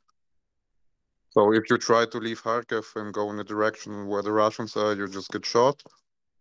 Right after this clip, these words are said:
Um, it is possible to leave the city to the south, but even then it would be borderline impossible to get to, uh, the Russian border or Russian-held territory.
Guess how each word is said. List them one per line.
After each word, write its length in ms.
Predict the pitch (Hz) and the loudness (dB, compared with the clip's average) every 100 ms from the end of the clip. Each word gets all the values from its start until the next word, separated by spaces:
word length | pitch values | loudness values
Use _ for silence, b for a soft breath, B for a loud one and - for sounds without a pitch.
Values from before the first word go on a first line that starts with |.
| _ _ _ - | _ _ _ -2
Um, 640 | 98 98 101 98 101 98 - | 2 6 4 4 -2 -4 -2
it 180 | 107 107 | -2 4
is 240 | 117 120 | 4 2
possible 560 | - 117 113 113 113 107 | 2 2 2 -2 -4 -4
to 100 | 110 | -4
leave 240 | 113 113 | -4 -6
the 100 | 107 | -8
city 260 | - 110 113 | -6 -6 -6
to 120 | 110 | -6
the 100 | 101 | -6
south, 500 | - 117 127 147 - b b b b _ | 2 4 4 0 -8 b b b b _
but 200 | - 104 | 2 2
even 240 | 120 104 107 | 2 0 2
then 300 | 107 107 107 | 4 2 0
it 320 | 101 98 - | -6 -8 -10
would 200 | 104 104 | -10 -8
be 100 | 104 | -8
borderline 560 | 98 104 98 104 104 104 | 0 2 4 4 4 2
impossible 600 | 95 107 104 110 107 107 | 0 2 2 0 0 0
to 100 | - | 0
get 280 | 104 104 - | 0 0 0
to, 400 | - 101 95 98 | -6 -4 -2 -4
uh, 260 | - 95 95 | 0 0 0
the 100 | 95 | 2
Russian 320 | 98 95 - | 2 2 0
border 320 | 98 101 113 107 | 4 6 6 4
or 460 | 87 95 95 92 - | 4 2 2 2 0
Russian-held 600 | 98 95 - 98 98 - | 2 2 0 0 0 2
territory. 640 | 107 110 110 110 110 | 4 4 4 4 4